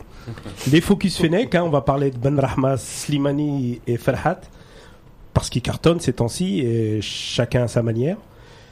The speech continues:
Speaker 2: Euh, les débats de la rédac. Alors, le gros débat de la rédac, ça va être, euh, tout ce qui tourne autour de, euh, l'audit commandé par la fifa autour de la caf. On a l'impression qu'il y a, il y a des règlements qui se préparent, là, et ça va aller, ça va être pas mal, là, euh, au printemps.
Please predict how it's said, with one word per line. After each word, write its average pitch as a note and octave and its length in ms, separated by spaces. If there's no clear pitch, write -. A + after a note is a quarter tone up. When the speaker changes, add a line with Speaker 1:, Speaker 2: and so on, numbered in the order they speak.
Speaker 2:
Euh, A#2 760
les B2+ 140
débats D3 220
de D3 80
la D3 80
rédac. C#3 320
Alors, A2+ 160
le A#2+ 80
gros C#3+ 240
débat C#3+ 260
de C3 60
la B2 80
rédac, A#2+ 340
ça - 180
va A#2 120
être, B2+ 220
euh, A2 220
tout C#3+ 120
ce - 100
qui B2+ 140
tourne C3 260
autour A#2+ 320
de, A2+ 140
euh, G#2+ 240
l'audit D3 720
commandé B2+ 320
par B2 160
la A#2+ 80
fifa - 380
autour A#2 280
de G#2+ 80
la A2 80
caf. D#3+ 300
On A#2+ 80
a A2+ 60
l'impression A#2 400
qu'il G#2 180
y - 20
a, F2+ 40
il - 40
y - 20
a - 20
des A2 120
règlements D3+ 380
qui C3+ 140
se - 60
préparent, E3 480
là, E3+ 280
et A#2+ 140
ça A#2+ 180
va A#2+ 120
aller, A#2 240
ça A#2+ 160
va A#2 100
être A2+ 140
pas B2 80
mal, D#3+ 280
là, E3 200
euh, B2 260
au A2+ 80
printemps. C3+ 460